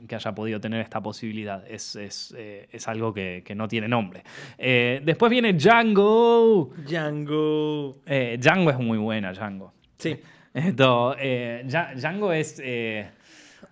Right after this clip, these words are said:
Speaker 1: a ver, ¿cómo es? Dja-, Django es, eh, él, él siempre quería hacer un western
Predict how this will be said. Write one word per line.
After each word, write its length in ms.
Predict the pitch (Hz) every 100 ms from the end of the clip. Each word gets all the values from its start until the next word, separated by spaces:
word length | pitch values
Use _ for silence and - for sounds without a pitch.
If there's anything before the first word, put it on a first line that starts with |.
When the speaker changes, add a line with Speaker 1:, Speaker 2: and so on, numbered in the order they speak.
| _
Speaker 1:
a 140 | 120 123
ver, 100 | 117
¿cómo 200 | 127 120
es? 240 | 120 131
Dja-, 140 | 156 175
Django 340 | 160 233 285 208
es, 240 | 160 185
eh, 260 | 160 156 147 143 160
él, 260 | 170 226 -
él 160 | 226 208
siempre 340 | 208 156 117
quería 220 | 113 117
hacer 160 | 110 117
un 120 | 110
western 420 | 104 - 110 98